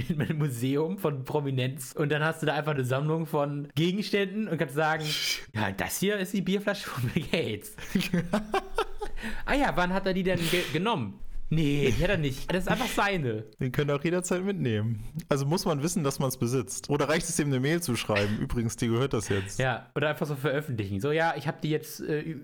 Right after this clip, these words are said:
Speaker 1: ihm geschenkt.“ Fertig. Kannst du auch im, vielleicht im Nachhinein das ganz easy machen. Du musst halt einfach sagen, „Oh, da ist jetzt gerade ist bei einem Prominenten oder bei einer Prominentin was Wichtiges passiert. Claudia Schiffer hat ein neues Kind bekommen oder so.“ Und dann sagst du, „Ah,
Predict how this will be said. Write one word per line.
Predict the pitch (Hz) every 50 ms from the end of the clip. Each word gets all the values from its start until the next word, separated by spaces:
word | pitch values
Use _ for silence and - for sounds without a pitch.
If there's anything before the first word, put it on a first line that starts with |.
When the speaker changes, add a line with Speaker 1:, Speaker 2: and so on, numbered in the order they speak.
| 156 -
Speaker 1:
ihm | 147 151 147
geschenkt.“ | 135 113 - - 160 180 208 220 196 - -
Fertig. | - - 139 117 104 92 82 - - - _ _ _ _ _ _ _
Kannst | - 135 143 139 -
du | 139
auch | 113 113
im, | 120 113 107
vielleicht | - 123 120 120 113
im | 110
Nachhinein | 113 127 156 160 139 113 110 107 104
das | 110 107 - 110 101
ganz | 95 113 113 117
easy | 120 127 123
machen. | 110 104 98 95 107 113 131 127 -
Du | -
musst | 127 147 143 -
halt | 147 135
einfach | 139 135 147 135
sagen, | 131 143 127 131 135 135
„Oh, | - 170 175 151
da | 127 120 123
ist | 120 - 151 - -
jetzt | 135 139 143 -
gerade | 117 123 143 170 180
ist | 170 165 -
bei | -
einem | - 123 120
Prominenten | 120 - 131 120 117 110 120 139 156 156 175 185 196
oder | 180 135 120 117
bei | 113 117
einer | 110 113
Prominentin | 107 - 117 107 107 117 131 135 139 147 156 156
was | - 123 123 - 135 117 -
Wichtiges | 135 139 - - 139 123 123 -
passiert. | - 123 - - - 135 165 208 - - - - _ _
Claudia | - 143 139 143 143 143
Schiffer | 139 - - 131 - 151
hat | 143 143 -
ein | 127 127
neues | 127 123 120 120 -
Kind | - - 143 -
bekommen | - - - - 156 156 170 175
oder | 175 170 175 170
so.“ | 165 175 185 220 233 233 -
Und | - 156 147
dann | 151 147 165
sagst | 143 139 143 156 156 - - -
du, | 139 139 143 147 - - - _ -
„Ah, | 233 247 175 117 98 98